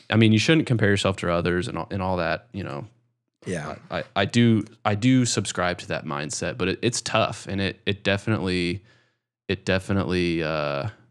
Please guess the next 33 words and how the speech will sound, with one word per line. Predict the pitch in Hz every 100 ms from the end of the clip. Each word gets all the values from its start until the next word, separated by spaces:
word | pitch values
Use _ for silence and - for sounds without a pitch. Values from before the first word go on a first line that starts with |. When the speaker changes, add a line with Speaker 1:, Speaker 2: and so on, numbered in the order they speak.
| _ _ _ _
Speaker 1:
hurts | - 87 -
my | 73
brain | 71 71 64
sometimes. | - - - - 76 -
And | 95
it's | 101
just | 117 -
this | 117
expectation, | 107 110 - 101 - 110 - 64 110 107
you | 82
know, | 71 78 104 - _ _ _
like, | - 80 -
uh, | 67 69 58 - -
I | 107
love | 123 139
the, | 143 -
I | 104
love | 113 131 147
the, | 139 107 - _ _ -
wow. | - 64 - -
I | 98
love | 101 101 104 113 110
the | 98
quote, | - 98 90 - - _ _ _ _
"Expectations | 87 - - 98 - 95 92 - 92 90
are | 90
the | 87
thief, | - 85 95 - -
is | 98
the | 90
thief | - 95 92
of | 92
joy." | 92 71 76 90